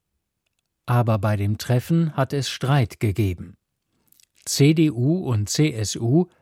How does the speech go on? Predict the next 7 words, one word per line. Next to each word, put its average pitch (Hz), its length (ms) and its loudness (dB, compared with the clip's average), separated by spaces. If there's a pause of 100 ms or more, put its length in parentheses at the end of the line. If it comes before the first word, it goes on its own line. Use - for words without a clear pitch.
haben 131 320 0
die 123 140 -2
Gespräche 123 800 0
schließlich 113 760 0
abgebrochen. 92 720 -4 (800)
Sie 156 240 4
sagen, 120 540 0